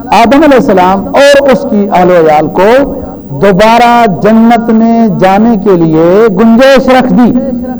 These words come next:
اس کی گنجائش بھی نہیں رکھی۔ اس نے حکم عدولی کی، بات سمجھ کر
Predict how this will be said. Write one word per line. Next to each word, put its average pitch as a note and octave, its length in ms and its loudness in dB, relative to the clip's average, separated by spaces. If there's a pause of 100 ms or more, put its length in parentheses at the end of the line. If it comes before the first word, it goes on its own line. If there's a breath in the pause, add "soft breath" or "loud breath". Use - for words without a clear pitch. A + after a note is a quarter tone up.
(140)
اس - 80 0
کی D#4+ 80 -2
گنجائش C#4 460 2
بھی C#4+ 160 -2
نہیں C#4 140 -2
رکھی۔ - 260 -6 (600)
اس C#4 220 0
نے C4 520 2
حکم C4 420 0
عدولی G#3 680 2
کی، F3+ 200 -2 (540)
بات A#3 680 0
سمجھ C#4+ 640 0
کر A3 200 2